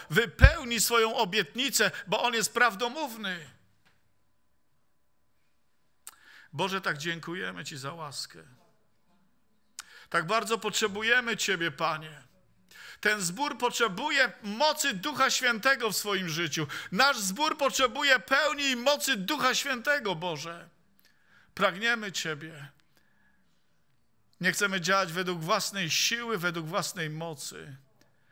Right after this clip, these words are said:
Chcemy, żeby Duch Święty poprowadził nas, napełnił nas, uzdolnił nas.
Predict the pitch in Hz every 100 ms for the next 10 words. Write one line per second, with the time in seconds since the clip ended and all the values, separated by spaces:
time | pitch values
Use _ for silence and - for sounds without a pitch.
0 | - - 247 254 226 208 190 247 226 -
1 | 208 240 220 190 160 139 131 117 - _
2 | _ _ _ _ _ _ _ _ _ _
3 | _ _ _ _ _ _ _ _ _ _
4 | _ _ _ _ _ _ - 247 240 226
5 | 202 233 226 156 151 156 160 165 - -
6 | _ _ 160 226 233 254 254 233 190 170
7 | 175 151 135 - - _ _ _ - 240
8 | 208 180 254 262 254 214 190 170 170 135
9 | -